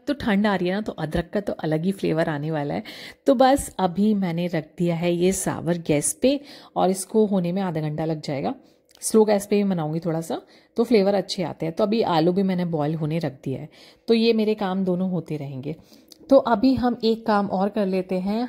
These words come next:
हम कर लेते हैं चने की दाल को भून लेते हैं, 'cause हमें बनानी है चटनी।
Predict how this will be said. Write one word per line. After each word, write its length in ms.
हम 160
कर 240
लेते 220
हैं 180
चने 300
की 160
दाल 300
को 160
भून 260
लेते 300
हैं, 60
'cause 260
हमें 200
बनानी 360
है 80
चटनी। 440